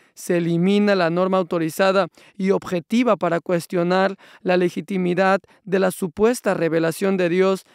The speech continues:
que una persona alegue haber recibido. Dentro del paradigma continuacionista, es normal que una persona no sepa con certeza si una idea proviene de Dios o de alguna otra fuente. Sin embargo,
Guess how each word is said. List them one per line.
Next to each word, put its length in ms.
que 120
una 220
persona 600
alegue 600
haber 480
recibido. 720
Dentro 580
del 240
paradigma 720
continuacionista, 1040
es 260
normal 580
que 140
una 220
persona 560
no 220
sepa 400
con 180
certeza 640
si 260
una 240
idea 300
proviene 440
de 120
Dios 360
o 140
de 60
alguna 380
otra 260
fuente. 460
Sin 180
embargo, 540